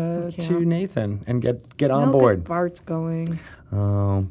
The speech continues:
Speaker 2: I know. That stinks. But if you are in the Los Angeles area, or if you wanna travel to the Los Angeles area, you
Speaker 1: Go.
Speaker 2: can buy tickets now. Uh, you can go to D and D dot wizards dot com slash S O M E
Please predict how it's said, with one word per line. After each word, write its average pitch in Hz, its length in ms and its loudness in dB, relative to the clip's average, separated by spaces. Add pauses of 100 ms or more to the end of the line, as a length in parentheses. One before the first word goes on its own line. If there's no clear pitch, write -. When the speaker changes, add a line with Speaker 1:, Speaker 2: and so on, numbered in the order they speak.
(400)
Speaker 2:
I 87 60 0
know. 82 300 2
That 95 180 -2
stinks. 80 420 -6
But 180 320 2 (140)
if 127 180 6
you 143 140 6
are 143 100 8
in 151 120 2
the 143 80 4
Los 147 200 4
Angeles 147 360 2
area, 139 340 4
or 220 320 4
if 202 80 0
you 202 80 -4
wanna 208 140 0
travel 196 580 0
to 170 80 -2
the 170 80 0
Los 160 220 0
Angeles 156 340 -2
area, 151 260 0
you 156 200 0
Speaker 1:
Go. 208 80 6
Speaker 2:
can 208 540 6
buy 165 60 -10 (140)
tickets 190 540 2
now. 143 560 4 (280)
Uh, 123 380 4
you 139 120 0
can 151 100 2
go 139 120 6
to 123 140 0
D 139 220 4
and 147 100 4
D 147 280 8
dot 123 300 4
wizards 127 460 4
dot 113 240 2
com 135 460 2 (240)
slash 135 420 2
S 165 340 4
O 131 180 8
M 131 420 0
E 160 340 2